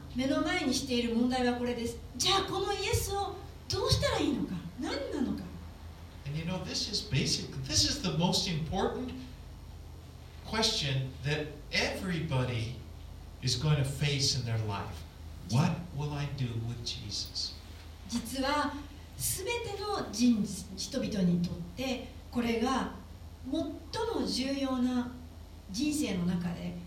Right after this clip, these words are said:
Speaker 1: 聞かれる質問になります。あなたはイエスとどう向き合うのかということです。
Speaker 2: You know, it's like Jesus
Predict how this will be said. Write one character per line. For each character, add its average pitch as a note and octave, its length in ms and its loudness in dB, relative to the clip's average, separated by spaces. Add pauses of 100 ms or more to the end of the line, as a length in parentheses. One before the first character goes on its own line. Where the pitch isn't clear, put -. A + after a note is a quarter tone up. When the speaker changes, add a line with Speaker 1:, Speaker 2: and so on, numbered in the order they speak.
Speaker 1:
聞 - 120 -10
か A#3 100 -2
れ A3+ 140 -2
る A3 80 -2
質 - 240 -2
問 A#3 200 4
に A3 100 0
な G#3+ 100 -2
り G3+ 120 0
ま G3 160 -2
す。 - 100 -4 (920)
あ C4 80 2
な F4 140 4
た - 140 -2
は A#3+ 140 2
イ A3 160 4
エ - 80 4
ス - 140 0
と G3 120 0
ど F#4 260 2
う C4+ 80 8
向 B3 40 6
き A#3+ 160 2
合 A#3+ 60 2
う A3 120 4
の F#3 60 0
か F#3 100 -4 (140)
と G3 60 -6
い G3+ 100 0
う G3 40 -2
こ G3 100 -6
と F3+ 100 -6
で F3 160 -6
す。 - 160 -10 (2750)
Speaker 2:
You C3 100 6
know, B2+ 160 8
it's C3+ 280 6
like C3+ 180 8 (1120)
Jesus - 600 0